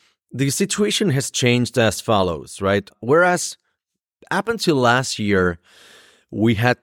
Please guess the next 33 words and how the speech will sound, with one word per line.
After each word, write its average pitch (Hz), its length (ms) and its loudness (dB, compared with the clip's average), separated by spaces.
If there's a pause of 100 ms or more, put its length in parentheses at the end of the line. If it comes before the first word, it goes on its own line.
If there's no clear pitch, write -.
been 113 380 2
signing 110 480 0
one 95 320 0
or 98 100 0
two 101 220 -4
contracts 90 600 -4
per 131 120 -2
year, 139 440 0 (160)
mostly 113 440 0
annual 101 300 0
contracts 127 840 0
or, 85 440 -2
or, 71 140 -8
you 98 120 0
know, 92 140 0
semi-annual 95 1200 0
and 85 380 -4
working 92 260 -4
for - 100 -12
six, 131 400 0
eight, 110 240 2
ten 98 200 0
months, 98 260 2
something 87 300 -6
like 87 140 -6
that 98 180 0
at 87 100 -4
a 85 60 -12
time. 127 440 0 (680)
And 127 260 0
then 139 140 2
with 131 260 -2
one, 143 420 -2